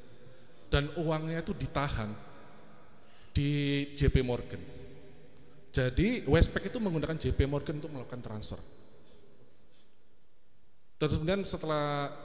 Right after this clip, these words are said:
kita desak-desak, ternyata J P Morgan juga untuk yang Australia itu tidak bisa melakukan transfer ke Middle East ternyata. Bukan hanya itu ternyata.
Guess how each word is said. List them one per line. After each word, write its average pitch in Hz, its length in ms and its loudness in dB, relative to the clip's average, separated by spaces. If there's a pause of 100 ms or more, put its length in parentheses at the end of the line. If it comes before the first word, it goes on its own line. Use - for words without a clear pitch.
kita 131 400 -4
desak-desak, - 480 -6
ternyata 135 320 -4
J - 160 0
P 123 80 -2
Morgan 120 320 -2
juga 143 240 -2
untuk 127 240 -2
yang 117 80 -4
Australia 120 400 -2
itu 127 240 -2 (880)
tidak 143 320 -2
bisa 139 240 0
melakukan 147 320 -2
transfer 127 400 -2
ke 190 160 -2 (880)
Middle 123 400 -2
East 98 240 -6
ternyata. 92 560 -8 (400)
Bukan 143 240 0
hanya 131 160 -4
itu 139 240 -4
ternyata. 98 400 -8